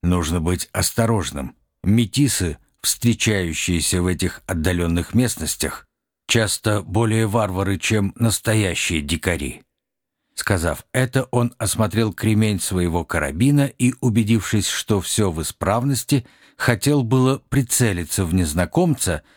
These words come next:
чтобы удержать его на почтительном расстоянии. Но девушка быстро схватила его за руку своей дрожащей рукой.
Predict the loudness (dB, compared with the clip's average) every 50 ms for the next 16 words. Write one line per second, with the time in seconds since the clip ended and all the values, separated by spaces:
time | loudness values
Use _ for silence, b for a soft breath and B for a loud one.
0 | b b b -4 0 2 2 2 2 0 -2 0 -2 0 2 0 0 2 2 0
1 | 0 0 0 0 0 2 2 2 0 0 0 -4 -2 -2 -2 0 0 0 2 2
2 | 0 2 2 2 0 0 -2 -2 -2 -2 0 0 0 -2 -2 -4 -4 -6 -8 -8
3 | b b b b b b b 4 4 4 0 -2 -6 -2 2 2 2 2 2 -2
4 | -2 -2 -2 0 2 2 2 2 0 0 0 0 0 0 0 0 -2 0 2 0
5 | 2 2 2 2 2 2 0 0 0 0 0 0 0 -4 -2 -2 -2 -2 0 -2
6 | 0 0 2 0 0 0 -2 -2 -2 -2 -2 -4 -4 -2 -2 -2 -2 -2 -2 -4
7 | -4 -4 -4 -4 -6 -12